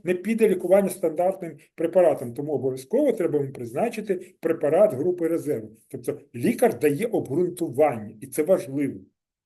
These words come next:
Тому, е, фармацевт клінічний, знайомившись з цим обґрунтуванням, погоджує,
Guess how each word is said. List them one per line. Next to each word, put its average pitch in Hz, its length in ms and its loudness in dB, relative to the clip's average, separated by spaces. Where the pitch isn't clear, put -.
Тому, 165 420 -2
е, 147 320 4
фармацевт 170 520 0
клінічний, 160 520 -4
знайомившись 147 640 -2
з - 60 -18
цим 139 160 -6
обґрунтуванням, 120 840 -8
погоджує, 190 680 2